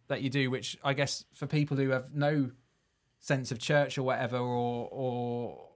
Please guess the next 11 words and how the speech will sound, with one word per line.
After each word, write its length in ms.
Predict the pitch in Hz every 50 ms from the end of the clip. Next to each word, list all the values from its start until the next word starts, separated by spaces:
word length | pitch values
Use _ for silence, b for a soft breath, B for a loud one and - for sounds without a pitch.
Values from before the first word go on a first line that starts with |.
| _ _ _ _
yeah, 240 | - 147 139 120 107
have, 200 | 110 113 123 120 151 147
have 160 | 147 143 127 - 139 135 -
not 240 | 156 147 147 147 131
been 320 | 151 143 139 139 135 131
to 320 | - - 139 127 123 120 117
a, 220 | 110 110 113 117
a 40 | 117
church 400 | - - 131 120 113 113 104 -
or 180 | 120 120 117 113 -
from, 240 | - 127 120 123